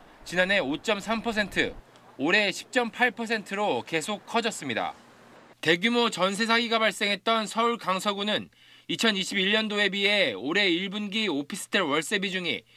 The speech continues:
십일 퍼센트 포인트가량 커졌습니다. 자치구별로는 강남구에서 백예순세 건으로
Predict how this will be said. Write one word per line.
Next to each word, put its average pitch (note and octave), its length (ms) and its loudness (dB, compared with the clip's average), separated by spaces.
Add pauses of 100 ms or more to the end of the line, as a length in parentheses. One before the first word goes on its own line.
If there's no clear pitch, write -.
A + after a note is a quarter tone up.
(220)
십일 A#3+ 380 0
퍼센트 A3 420 -4
포인트가량 F#3+ 680 0
커졌습니다. A#2+ 680 -4 (600)
자치구별로는 A3+ 1000 2
강남구에서 G3+ 1040 0
백예순세 F#3 680 0
건으로 G3+ 480 -2